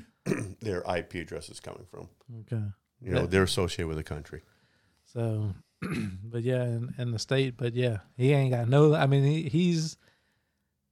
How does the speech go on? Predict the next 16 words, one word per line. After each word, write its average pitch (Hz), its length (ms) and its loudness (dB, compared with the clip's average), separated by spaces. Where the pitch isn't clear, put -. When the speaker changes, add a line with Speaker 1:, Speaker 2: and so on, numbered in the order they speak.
Speaker 2:
ten 160 220 8
Speaker 1:
Ooh. - 20 10
Speaker 2:
episodes 160 460 8
in, 147 340 6
and 120 160 4
he 135 80 6
doesn't 135 300 4
have 127 320 2
any 151 260 2
listeners 131 480 4
outside 123 320 0
of 110 100 -6
Florida 120 600 -2
Speaker 1:
Except 104 340 -6
Russia. 85 320 -2
Speaker 2:
and, 127 200 -4